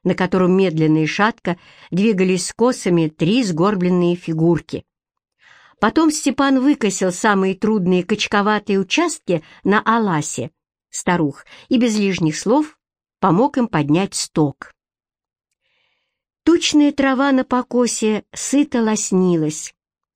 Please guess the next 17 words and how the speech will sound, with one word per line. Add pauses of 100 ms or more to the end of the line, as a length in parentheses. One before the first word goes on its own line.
(260)
полощась
под
ветром
в
разные
стороны (520)
над
проборами
неглубоких
овражков. (800)
Изочка
не
ленилась
собирать
граблями (200)
подсушенные
волки,